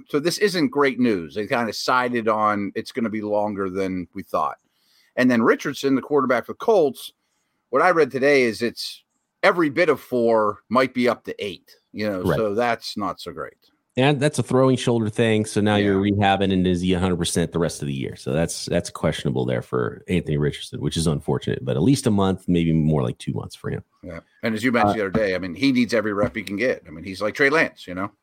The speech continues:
Speaker 2: We did have a question. Joey Bagadonitz asked why there's so many hamstring injuries this year. Does it feel like there's more injuries, more hamstring injuries? Is it something to do with less practice, less preseason time for all these players?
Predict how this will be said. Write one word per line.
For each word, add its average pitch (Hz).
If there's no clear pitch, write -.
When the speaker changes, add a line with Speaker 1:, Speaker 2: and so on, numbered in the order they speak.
Speaker 2:
We 143
did 254
have 277
a -
question. 117
Joey 135
Bagadonitz 107
asked 95
why 104
there's 98
so -
many 92
hamstring 104
injuries 113
this 113
year. 117
Does 117
it 110
feel 160
like 165
there's 143
more 151
injuries, 143
more 131
hamstring 131
injuries? 127
Is 110
it 107
something 113
to 107
do 104
with 104
less 101
practice, 101
less 98
preseason 107
time 110
for 110
all 110
these 110
players? 127